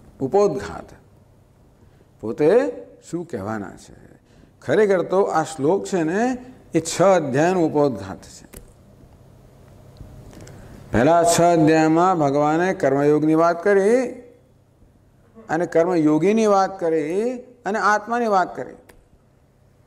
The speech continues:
બીજા છ અધ્યાયમાં ભગવાન ભગવાનની વાત કરશે, ભક્તની વાત કરશે, ભક્તિની વાત કરશે. તો યોગ,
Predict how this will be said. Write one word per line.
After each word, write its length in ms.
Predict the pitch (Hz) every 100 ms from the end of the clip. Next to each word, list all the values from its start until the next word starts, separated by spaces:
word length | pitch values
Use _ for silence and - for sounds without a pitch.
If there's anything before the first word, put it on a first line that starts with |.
| _ _ _ _ _ _ _ _ - - - - - -
બીજા 180 | 135 139
છ 120 | 165
અધ્યાયમાં 400 | 165 170 160 156
ભગવાન 440 | 165 202 277 311 - - - _ _ 104
ભગવાનની 460 | 104 131 185 190
વાત 280 | 170 160 160
કરશે, 560 | 147 143 147 143 143 139 - - - - 87
ભક્તની 400 | 98 - 165 190
વાત 280 | 165 151 147
કરશે, 500 | 139 131 - 143 143 139 - -
ભક્તિની 480 | 95 104 - 165 175
વાત 280 | 139 120 -
કરશે. 360 | - - - - - - - - - - - - - - - - - - - - - - - - - - -
તો 80 |
યોગ, 840 | 107 117 143 190 226 247 240 -